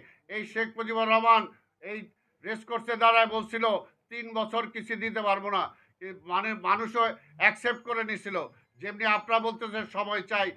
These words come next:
সময় চাই," পাবলিক রাজি আছে, কিন্তু শেখ মুজিবুর রহমান তিন বছরে কিছু দিতে পারে নাই, দিছিল দুর্ভিক্ষ। দুর্ভিক্ষ দিছিল,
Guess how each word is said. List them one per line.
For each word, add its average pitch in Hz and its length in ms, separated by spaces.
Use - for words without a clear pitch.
সময় 208 260
চাই," 190 300
পাবলিক 202 400
রাজি 208 280
আছে, 196 280
কিন্তু 190 220
শেখ 214 220
মুজিবুর 220 280
রহমান 247 320
তিন 233 220
বছরে 226 380
কিছু 226 260
দিতে 226 280
পারে 233 240
নাই, 269 200
দিছিল 202 380
দুর্ভিক্ষ। 190 460
দুর্ভিক্ষ 226 500
দিছিল, 262 340